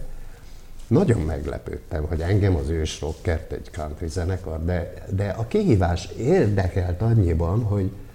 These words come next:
a countryban zeneileg tulajdonképpen semmi hókusz-pókusz nincs.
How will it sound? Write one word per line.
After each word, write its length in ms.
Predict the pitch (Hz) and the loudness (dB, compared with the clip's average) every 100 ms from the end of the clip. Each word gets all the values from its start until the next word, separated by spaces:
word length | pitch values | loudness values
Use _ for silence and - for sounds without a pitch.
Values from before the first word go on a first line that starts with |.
| - - - - - - | -18 -18 -20 -20 -20 -18
a 160 | - 82 - | -10 -8 -2
countryban 720 | 113 151 120 107 85 73 71 | 0 2 4 4 4 0 0
zeneileg 680 | 92 95 95 82 76 67 | 2 4 4 2 0 -2
tulajdonképpen 800 | - 123 90 73 67 76 71 82 | 2 4 4 0 -4 -6 -8 -8
semmi 400 | 82 - 104 87 | -6 0 2 2
hókusz-pókusz 920 | 78 76 76 80 - - 73 - 82 - | -2 -6 -8 -10 -10 -10 -10 -10 -12 -12
nincs. 380 | - - - | -14 -14 -16